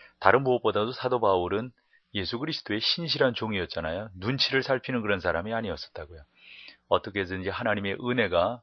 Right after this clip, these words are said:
우리 가운데 정말 풍만하게, 참 또 놀랍게 나타나기를 소망했던 사람이었어요. 자, 오늘 이십이 절로 이십사 절을 다시 봄으로 시작을 하겠습니다.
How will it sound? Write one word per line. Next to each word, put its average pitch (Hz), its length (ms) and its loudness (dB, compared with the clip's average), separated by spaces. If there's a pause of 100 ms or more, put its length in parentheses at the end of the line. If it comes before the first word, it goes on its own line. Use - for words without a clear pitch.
우리 98 180 -2
가운데 82 460 -2 (380)
정말 90 340 -2 (380)
풍만하게, 107 520 0 (460)
참 131 200 -8
또 107 200 -6
놀랍게 104 480 4
나타나기를 87 760 0 (280)
소망했던 92 600 -4
사람이었어요. 82 640 -6 (840)
자, 92 200 4
오늘 110 320 2 (320)
이십이 120 440 -2
절로 95 220 4
이십사 92 540 -4
절을 87 280 -6
다시 101 340 -6
봄으로 90 340 -4
시작을 82 320 -2
하겠습니다. 80 640 -8